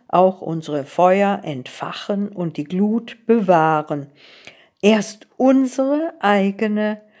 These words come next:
persönlich eingeleitete Befreiung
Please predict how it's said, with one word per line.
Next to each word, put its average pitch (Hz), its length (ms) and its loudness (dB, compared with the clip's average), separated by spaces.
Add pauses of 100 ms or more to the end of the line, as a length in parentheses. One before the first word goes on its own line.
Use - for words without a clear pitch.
(140)
persönlich 196 760 0
eingeleitete 180 880 -2
Befreiung 170 800 -2